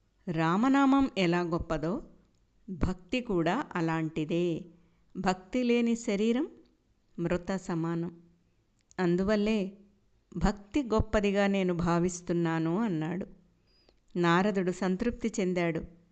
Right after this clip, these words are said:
ఎవరి భక్తి గొప్పదో వారే అధికులు, వారికన్నా కూడా భక్తే గొప్పది. కాబట్టి ఆధ్యాత్మిక జ్ఞానం కోసం మహద్గ్రంథాలను చదవకపోయినా నిర్మలమైన భక్తి జ్ఞాన వైరాగ్యాలతో జన్మ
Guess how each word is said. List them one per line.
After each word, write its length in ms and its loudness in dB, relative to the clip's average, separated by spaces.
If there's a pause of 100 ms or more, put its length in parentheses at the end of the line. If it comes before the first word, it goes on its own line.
(480)
ఎవరి 420 4
భక్తి 440 0
గొప్పదో 600 2
వారే 520 2
అధికులు, 680 0 (580)
వారికన్నా 840 2
కూడా 340 0 (420)
భక్తే 680 -2
గొప్పది. 360 0
కాబట్టి 680 -4 (500)
ఆధ్యాత్మిక 840 2
జ్ఞానం 540 2
కోసం 640 -4 (460)
మహద్గ్రంథాలను 1120 0
చదవకపోయినా 920 -2 (1500)
నిర్మలమైన 880 4
భక్తి 440 0
జ్ఞాన 400 0
వైరాగ్యాలతో 960 0
జన్మ 500 0